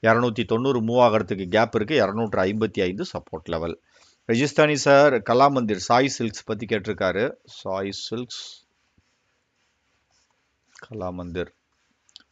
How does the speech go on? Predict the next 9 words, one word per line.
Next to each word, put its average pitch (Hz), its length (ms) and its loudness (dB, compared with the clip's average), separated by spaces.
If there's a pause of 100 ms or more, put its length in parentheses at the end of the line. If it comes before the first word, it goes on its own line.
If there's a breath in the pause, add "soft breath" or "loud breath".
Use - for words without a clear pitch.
(540)
ஆவரேஜ் 143 380 2
பண்ணலாமான்னு 127 480 2
கேட்டிருக்காரு. 104 600 2
கண்டிப்பா 117 340 -2
இது 104 200 4
எக்ஸிட் 135 280 0
ஆகிற 110 240 6
இடம் 101 220 2
ப்ரோ, 92 220 -2